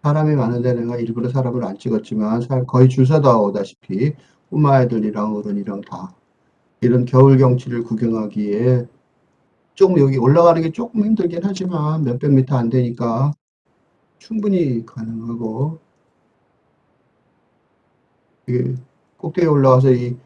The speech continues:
요걸 찍는데 줄 서서 몇십 분씩 기다리는데 이 굉장히 많은 사람들이 기다리고 있죠. 줄 서서 그거 찍으려고.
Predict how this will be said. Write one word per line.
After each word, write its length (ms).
요걸 240
찍는데 380
줄 180
서서 360
몇십 320
분씩 220
기다리는데 840
이 180
굉장히 380
많은 240
사람들이 460
기다리고 440
있죠. 220
줄 180
서서 240
그거 180
찍으려고. 760